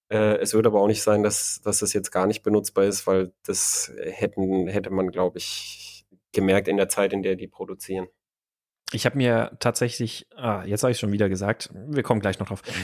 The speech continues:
Speaker 2: Äh, ich hab mir, <laughs> ich hab mir ja, äh, im Winter hab ich mir eine Rucker-Jacke gekauft,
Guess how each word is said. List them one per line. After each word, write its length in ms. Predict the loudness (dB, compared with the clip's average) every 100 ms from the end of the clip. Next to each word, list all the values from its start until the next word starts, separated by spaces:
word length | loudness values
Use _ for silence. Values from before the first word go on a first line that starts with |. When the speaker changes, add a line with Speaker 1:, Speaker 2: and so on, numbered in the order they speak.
| -6
Speaker 2:
Äh, 120 | -6 -6
ich 160 | -4
hab 80 | 0
mir, 160 | 2 2
<laughs> 1800 | 2 -4 -6 -18 -20 -20 -20 _ _ _ _ _ _ -14 -14 -20 -20 -10
ich 160 | -2 0
hab 140 | 2
mir 160 | 4 4
ja, 360 | 4 2 0 -6 -20 _ _ _ -6
äh, 460 | 0 2 2 0
im 840 | -2 0 2 2 2 2 2 0 2
Winter 540 | 0 2 2 2 0
hab 100 | -2
ich 160 | -4 -2
mir 200 | -2 0
eine 680 | 0 2 2 2 0 -2 -2
Rucker-Jacke 1500 | 0 0 2 2 2 0 -6 _ _ _ -4 0 2 2 -2
gekauft, 600 | -4 0 2 0 -6